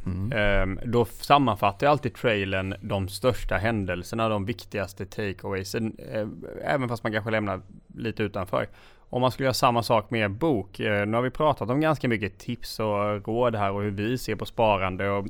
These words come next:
Speaker 2: vi har tagit lite kopplingar till våra förmögna kunder. Ehm, är det någonting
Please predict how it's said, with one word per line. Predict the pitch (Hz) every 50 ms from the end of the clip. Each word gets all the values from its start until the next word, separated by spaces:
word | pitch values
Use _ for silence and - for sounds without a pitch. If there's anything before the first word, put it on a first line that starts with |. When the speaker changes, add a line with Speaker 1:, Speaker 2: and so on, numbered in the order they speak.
| -
Speaker 2:
vi | - - 117 113
har | 107
tagit | - 117 110 107 101
lite | 110 107 - 107
kopplingar | - - 117 - - - 107 101 98
till | - - 98
våra | 104 101 101
förmögna | - - 104 98 92 90 90 95 98 101
kunder. | 101 - 113 104 98 92 98 98 95 - - - - - - - - - - - -
Ehm, | - - 95 92 92 92 92 90 90 - - - -
är | - - 113
det | 117 127
någonting | 135 135 131 127 123 110 131 127 123 117 113